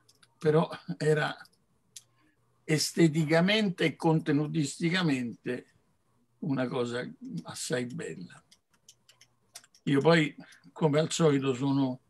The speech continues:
episodico nei, nei miei ricordi. Mi ricordo questi due comizi,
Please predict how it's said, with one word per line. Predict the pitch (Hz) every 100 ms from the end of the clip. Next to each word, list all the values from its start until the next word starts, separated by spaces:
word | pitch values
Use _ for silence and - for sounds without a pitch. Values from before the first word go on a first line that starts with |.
| _ _ _ _ _ -
episodico | 139 165 139 156 151 139 123 131 127
nei, | 127 131 123
nei | 123 127 127
miei | 127 120
ricordi. | 113 123 123 113 120
Mi | 127
ricordo | 127 131 131 110 131 131
questi | 127 - - 120
due | 147 127 123 110 _ _ _ _ _
comizi, | - 135 147 135 - - 120 120